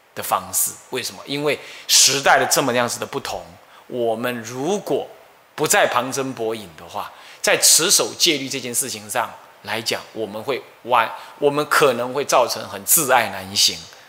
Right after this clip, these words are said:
很自爱难行。所以还是要博引各宗派来，来共同理解。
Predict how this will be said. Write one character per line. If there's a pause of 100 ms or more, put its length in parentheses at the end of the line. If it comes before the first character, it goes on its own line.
(360)
很
自
爱
难 (100)
行。
所
以
还
是
要 (340)
博
引
各
宗
派 (420)
来， (960)
来
共
同
理
解。